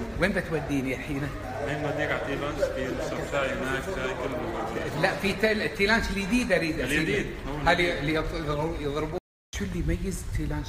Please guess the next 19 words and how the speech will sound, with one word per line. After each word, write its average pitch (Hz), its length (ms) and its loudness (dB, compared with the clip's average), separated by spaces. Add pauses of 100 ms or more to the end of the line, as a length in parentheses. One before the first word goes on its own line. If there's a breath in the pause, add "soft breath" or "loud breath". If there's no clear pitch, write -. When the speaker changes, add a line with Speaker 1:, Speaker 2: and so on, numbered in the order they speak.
(120)
Speaker 1:
هالجديد 131 420 0
اللي، 123 180 -2
اللي 117 400 -4 (180)
العرب 123 400 -4
كلها 123 180 -4
تصيح 120 360 -6
منه؟ 120 140 -2 (400)
Speaker 2:
التيلانش 160 320 -4
الجديد 131 440 -8
اللي 123 40 -6
يميزه 147 420 -6
إنه 127 120 -6
الشاي 156 300 -2
الموجود 139 520 -4
فيه 147 120 -6
مو 143 100 -6
موجود 131 400 -4
بأي 110 160 -6
مكان، 113 400 -8